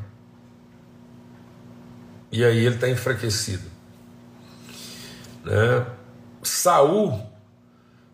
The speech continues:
proclamou um jejum no meio de uma guerra. E o próprio filho dele falou que ele tava louco, que aquilo não era hora de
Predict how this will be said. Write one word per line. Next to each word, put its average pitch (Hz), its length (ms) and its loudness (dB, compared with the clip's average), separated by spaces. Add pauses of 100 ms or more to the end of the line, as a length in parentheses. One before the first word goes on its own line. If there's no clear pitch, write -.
proclamou 165 640 2
um 165 120 -2
jejum 139 560 0 (1000)
no 131 160 0
meio 135 300 2
de 147 60 -4
uma 147 180 -2
guerra. 110 600 0 (720)
E 120 80 -2
o 120 40 0
próprio 127 440 2
filho 127 340 -4
dele 113 360 0
falou 117 320 -2
que - 80 -4
ele - 80 -8
tava 143 200 -2
louco, 101 420 -2 (840)
que - 80 0
aquilo 101 300 0
não 113 100 0
era 120 160 2
hora 107 280 2
de 110 400 -4